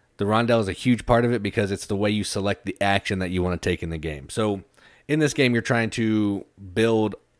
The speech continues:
old cars and race cars to sell to certain types of buyers based on what they want, like cheap, um, high quality engines, high quality body, so on and so forth. And you're also trying to build this test track car so you can race around the test track and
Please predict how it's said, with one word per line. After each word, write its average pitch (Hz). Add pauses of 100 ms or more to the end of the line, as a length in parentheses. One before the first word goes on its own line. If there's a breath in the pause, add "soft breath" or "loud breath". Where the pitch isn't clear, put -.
(120)
old 107
cars 98
and 85
race 92
cars 87
to 90 (540)
sell 113 (100)
to 101
certain 98
types 101
of 90
buyers 90
based 92
on 90
what 87
they 92
want, 87 (160)
like 85
cheap, 101 (520 loud breath)
um, 90
high 98
quality 90
engines, 85
high 87
quality 82 (640 loud breath)
body, 85
so 90
on 85
and 80
so 85
forth. 80 (560 loud breath)
And 104
you're 107
also 110
trying 107
to 98
build 98
this 90
test -
track 98
car 92
so -
you 101
can 98
race 107
around 101
the 92
test -
track 90
and 82